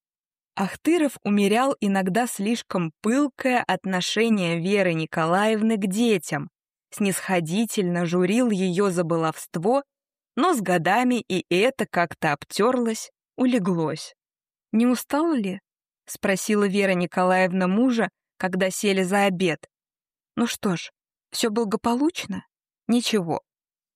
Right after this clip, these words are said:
Передай мне пирожок. Отчего Владя в платке?» «Да ему не здоровится. Я его в гимназию нынче не пустила». «Ну, матушка,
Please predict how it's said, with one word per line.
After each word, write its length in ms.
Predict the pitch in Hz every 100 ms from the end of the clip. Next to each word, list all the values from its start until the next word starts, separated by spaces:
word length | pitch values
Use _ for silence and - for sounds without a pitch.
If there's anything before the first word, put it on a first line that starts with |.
| -
Передай 360 | 285 302 302
мне 180 | 208 170
пирожок. 600 | - 180 175 160 151 - _ _ _ _ _
Отчего 460 | - - 277 294 359
Владя 340 | 226 254 214
в 80 | -
платке?» 640 | - 220 - - 175 160 - _ _ _ _ _ _ _
«Да 120 | 226
ему 240 | 233 247
не 140 | 254 262
здоровится. 840 | 202 226 233 285 240 - - 175 - _ _ _
Я 180 | - 202
его 300 | 208 208 214
в 80 | 196
гимназию 720 | 175 190 190 226 285 240 190
нынче 380 | 180 240 - 262
не 100 | 247
пустила». 720 | - 277 - - 190 165 156 - _ _ _ _ _ _
«Ну, 180 | 185 196
матушка, 680 | 190 170 160 160 - - 165